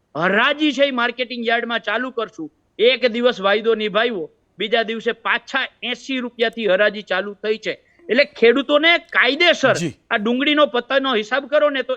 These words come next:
Speaker 1: એક મણ ડુંગળી હોય, એક મણ સફેદ ડુંગળી, એમાંથી ઓછામાં ઓછા ત્રણ થી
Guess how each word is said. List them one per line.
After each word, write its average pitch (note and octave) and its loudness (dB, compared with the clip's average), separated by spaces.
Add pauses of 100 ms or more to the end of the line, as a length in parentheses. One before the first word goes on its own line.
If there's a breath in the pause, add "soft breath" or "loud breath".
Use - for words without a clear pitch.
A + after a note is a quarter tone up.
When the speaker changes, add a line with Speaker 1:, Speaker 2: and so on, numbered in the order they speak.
(120)
Speaker 1:
એક C4 -4
મણ C#4 -2
ડુંગળી A#3+ -4
હોય, B3 4
એક G#3+ -8
મણ G#3+ -6
સફેદ G3 -6
ડુંગળી, G3 -4 (280)
એમાંથી A#3+ 0 (500)
ઓછામાં C#4 2
ઓછા C4 2
ત્રણ A#3 -6
થી C4 -4